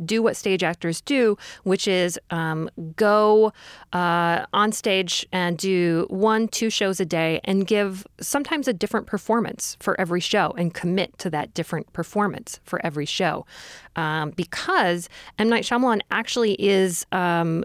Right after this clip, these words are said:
he, he doesn't get coverage on his actors, uh, much. He, he goes in with very, very long shots. And so he's expecting the actor to do a lot of heavy lifting,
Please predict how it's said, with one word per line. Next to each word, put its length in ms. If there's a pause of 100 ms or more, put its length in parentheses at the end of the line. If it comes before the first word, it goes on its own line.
he, 560 (100)
he 140
doesn't 340
get 180 (100)
coverage 680 (380)
on 260
his 480
actors, 720 (120)
uh, 200
much. 300
He, 440
he 180
goes 360
in 340
with 320
very, 380
very 300
long 500
shots. 720 (420)
And 140
so 120
he's 180
expecting 600
the 100
actor 380
to 180
do 300
a 80
lot 200
of 80
heavy 320
lifting, 640